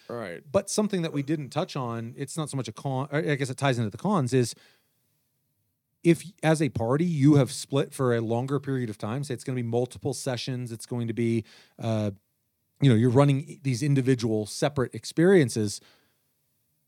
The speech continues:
Speaker 2: it might be worth keeping in mind that you are one or two or three people
Speaker 1: Oh.
Speaker 2: where you're usually six. Maybe hire some mercenaries. Maybe hire, you know,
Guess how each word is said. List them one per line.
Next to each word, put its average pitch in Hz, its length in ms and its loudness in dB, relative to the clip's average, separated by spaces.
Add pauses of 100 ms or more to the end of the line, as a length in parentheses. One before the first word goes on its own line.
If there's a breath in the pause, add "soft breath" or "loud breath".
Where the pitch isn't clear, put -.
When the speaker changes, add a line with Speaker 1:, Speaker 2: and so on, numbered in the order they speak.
(1120)
Speaker 2:
it 185 120 -2
might 175 280 0
be 233 80 2
worth 202 280 2
keeping 208 240 2
in 165 80 4
mind 196 280 2
that 139 180 2
you 151 220 2
are 156 100 6
one 131 400 4
or 139 160 0
two 139 320 6
or 139 140 0
three 160 300 0
people 151 320 2
Speaker 1:
Oh. - 20 4
Speaker 2:
where 123 140 4
you're 127 100 2
usually 131 340 4
six. - 380 0 (840)
Maybe 160 400 4
hire 160 300 4
some 147 200 0
mercenaries. 143 580 2 (260 soft breath)
Maybe 156 360 0
hire, 151 180 0
you 165 120 2
know, 127 160 2